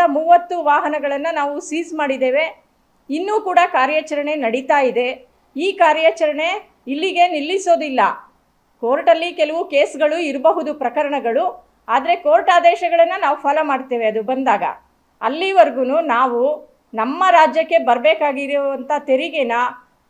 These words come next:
ಒಂದು ವಸೂಲಿ ಮಾಡೋವಂಥ ವಿಚಾರದಲ್ಲಿ ನಾವು ಯಾರೂ ಹಿಂದೆ ಸರಿಯಲ್ಲ. ಖಂಡಿತವಾಗಿ ನಾವು ಇದನ್ನ, ಈ ಸುರಕ್ಷಿತ ಪ್ರಯಾಣಕ್ಕೆ ಆದ್ಯತೆ ಕೊಡೋದನ್ನ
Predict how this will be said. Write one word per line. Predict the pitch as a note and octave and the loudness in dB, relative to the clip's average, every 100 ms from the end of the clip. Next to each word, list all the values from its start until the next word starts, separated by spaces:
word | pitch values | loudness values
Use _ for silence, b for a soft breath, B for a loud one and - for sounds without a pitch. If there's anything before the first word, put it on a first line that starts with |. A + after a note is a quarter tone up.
| - | -4
ಒಂದು | C#4+ C#4 C#4 B3+ A#3 | -4 0 2 2 2
ವಸೂಲಿ | A3+ B3 F#4+ F4+ F4 | -2 -2 -2 -2 -2
ಮಾಡೋವಂಥ | C4+ C4 D4+ D4 C#4+ D#4 D4 C4+ F#3 - _ | 0 2 2 0 -2 0 2 4 2 -4 _
ವಿಚಾರದಲ್ಲಿ | B3 C4 D#4+ C#4 C4 D4 | -10 0 2 2 -2 -2
ನಾವು | E4 B3+ | -2 0
ಯಾರೂ | A#3+ B3 D#4+ | 2 2 0
ಹಿಂದೆ | D#4 C#4+ F4 | -2 2 2
ಸರಿಯಲ್ಲ. | F4 D4+ D4 C#4+ D4+ G4+ G#4+ _ _ _ _ C#4 | 4 0 -2 -2 0 0 -2 _ _ _ _ -6
ಖಂಡಿತವಾಗಿ | D4 F#4 F#4 F4 E4 D#4 F#4 | -4 -2 2 6 6 2 -2
ನಾವು | E4 C#4+ D4+ | -2 -2 -4
ಇದನ್ನ, | C4+ C#4 C#4 F#4+ A4+ - _ _ _ _ B3 | -4 -4 -2 -2 -4 -14 _ _ _ _ -2
ಈ | C4+ A#3+ A3+ G3+ | 2 4 4 0
ಸುರಕ್ಷಿತ | G3 D4+ E4+ F4+ F4+ F4+ | -4 -4 -4 -4 0 2
ಪ್ರಯಾಣಕ್ಕೆ | F4+ D4 D4 D4 D4 E4 | 4 4 2 2 -2 0
ಆದ್ಯತೆ | D4+ A3+ D#4 D#4 D4+ | 2 2 -2 -2 -2
ಕೊಡೋದನ್ನ | D4+ C4+ D#4+ D#4 | 0 2 2 0